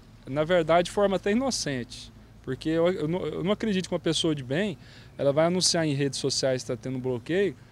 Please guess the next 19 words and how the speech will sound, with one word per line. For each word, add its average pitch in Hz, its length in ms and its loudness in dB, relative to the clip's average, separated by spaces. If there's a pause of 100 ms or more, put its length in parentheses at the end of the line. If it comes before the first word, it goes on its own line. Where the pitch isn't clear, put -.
(200)
pra 151 220 4
lá 170 200 6
na 208 160 2
frente 190 540 -2
um 208 500 0
bandido 165 600 4
ver 180 380 6
essa 196 180 2
informação 175 760 0
e 220 40 -2
vai 220 140 2
deixar 220 300 4
de - 80 -6
passar 196 280 -2
no 196 80 -2
bloqueio. 202 360 2
Então, 170 180 -2
quer 190 160 0
dizer, 160 320 2